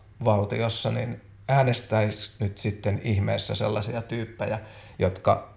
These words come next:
vannoo kautta kiven ja kannon, että he ovat sitten, ajavat näitä muutosasioita.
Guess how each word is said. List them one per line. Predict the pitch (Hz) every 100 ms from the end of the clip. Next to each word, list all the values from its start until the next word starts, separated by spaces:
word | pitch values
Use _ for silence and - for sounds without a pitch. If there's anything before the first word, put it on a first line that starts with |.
| -
vannoo | 113 104 104 104 101
kautta | 104 101 101
kiven | - 101 98
ja | 98
kannon, | 104 101 107 104
että | 110 -
he | 98
ovat | 107 104 101
sitten, | - - - 104 90 - -
ajavat | 123 107 98 95
näitä | 98 95
muutosasioita. | 101 107 107 113 - - - 60 -